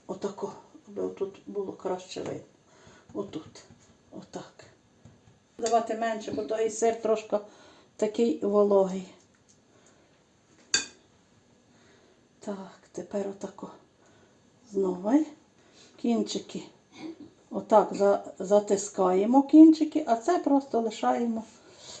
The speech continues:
отако. Отак формуємо такі гей-пиріжки. Отакі. Аби були тут відкриті. О. А це притискаємо.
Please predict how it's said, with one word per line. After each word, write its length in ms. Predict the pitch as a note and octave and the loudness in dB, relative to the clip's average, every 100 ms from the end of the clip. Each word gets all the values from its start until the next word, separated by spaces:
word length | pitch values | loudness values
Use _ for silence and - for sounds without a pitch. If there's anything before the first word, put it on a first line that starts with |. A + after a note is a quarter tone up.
| - | -12
отако. 460 | G3+ - G3 - E3+ - _ _ | -12 -6 -8 -6 -12 -12 _ _
Отак 320 | - - A3+ - | -20 -8 -8 -4
формуємо 640 | G3+ G#3 A3+ A#3 A3 G#3+ G#3+ - _ _ - _ _ | -4 -2 -2 -2 -2 -4 -8 -12 _ _ -20 _ _
такі 300 | - - A#3+ | -10 -2 0
гей-пиріжки. 760 | G#3 G#3+ - G3 G3+ - - F#3+ - - - | 2 -2 0 0 0 -8 -12 -14 -16 -20 -16
Отакі. 400 | F#3+ - - - - _ _ - _ _ _ _ _ | -14 -14 -16 -20 -20 _ _ -20 _ _ _ _ _
Аби 200 | F#3+ A3 | 2 2
були 280 | A3 A3+ G#3+ | 8 8 8
тут 300 | G#3+ A3 - | 4 -2 2
відкриті. 840 | G#3 C4+ - G#3+ G3 F#3+ - - - _ _ _ _ _ _ _ _ _ _ _ _ _ _ | 4 4 4 4 6 4 0 -16 -18 _ _ _ _ _ _ _ _ _ _ _ _ _ _
О. 40 | E3+ - - _ _ _ _ _ _ _ _ _ - - - - _ _ _ - | -20 -20 -20 _ _ _ _ _ _ _ _ _ -20 -18 -18 -20 _ _ _ -8
А 80 | G3+ | -4
це 200 | - B3+ | 2 2
притискаємо. 720 | A#3+ A3 G#3+ - - - - | 2 -2 -4 -6 -12 -14 -18